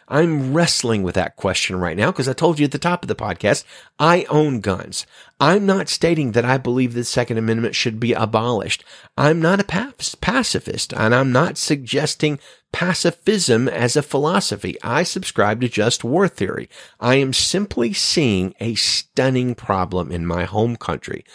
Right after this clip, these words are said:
the problem of horrific, escalating gun violence perpetrated by evil people, and I am stating that the thrust of the New Testament teaching indicates that Christians should not be vocal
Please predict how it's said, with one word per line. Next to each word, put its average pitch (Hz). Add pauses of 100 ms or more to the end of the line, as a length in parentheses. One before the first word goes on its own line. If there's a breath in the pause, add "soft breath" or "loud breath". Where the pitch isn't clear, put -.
(260 soft breath)
the 104
problem 110 (260 soft breath)
of 101 (180)
horrific, 107 (220)
escalating 143
gun 127
violence 95
perpetrated -
by 95
evil 139
people, 92 (280 loud breath)
and 110
I 117
am 110
stating 104
that 98
the 92
thrust -
of 175
the 160
New 151
Testament 110
teaching 98 (100)
indicates 143 (280 loud breath)
that -
Christians 170
should 123
not 127
be 127
vocal 123